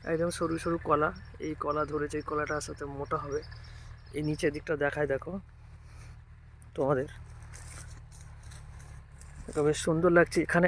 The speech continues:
আর একটা নারকেল গাছ আছে, এই দেখো আর একটা নারকেল গাছ, এটাতেও ছোট ছোট নারকেল ধরেছে। এই জায়গাটা দেখো, বর্ষাকালে এখানটা ভরে যায়। তো চারিদিকে মাঠ, দেখো এখানে এই জমিটাতে রসুন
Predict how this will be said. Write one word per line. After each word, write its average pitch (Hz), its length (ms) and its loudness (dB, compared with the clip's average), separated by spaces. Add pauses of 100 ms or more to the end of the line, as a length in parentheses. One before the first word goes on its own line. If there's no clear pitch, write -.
আর 160 140 12
একটা - 220 2
নারকেল 165 360 4
গাছ 147 120 8 (100)
আছে, - 180 0 (920)
এই 165 60 4
দেখো 160 280 6
আর 151 100 6
একটা 165 220 -4
নারকেল 147 340 4
গাছ, 151 140 6 (280)
এটাতেও 165 280 2 (100)
ছোট 165 120 0 (100)
ছোট 165 120 0 (140)
নারকেল 151 340 -2
ধরেছে। 156 300 2 (680)
এই 151 120 4
জায়গাটা 147 260 4 (100)
দেখো, 165 180 2 (840)
বর্ষাকালে 147 420 6
এখানটা 156 380 4
ভরে 151 260 6
যায়। 160 140 6 (1700)
তো 147 80 0 (220)
চারিদিকে 156 360 10 (140)
মাঠ, 151 200 6 (560)
দেখো 151 240 6
এখানে 151 260 6 (680)
এই 156 60 4 (100)
জমিটাতে 160 420 8
রসুন 156 360 10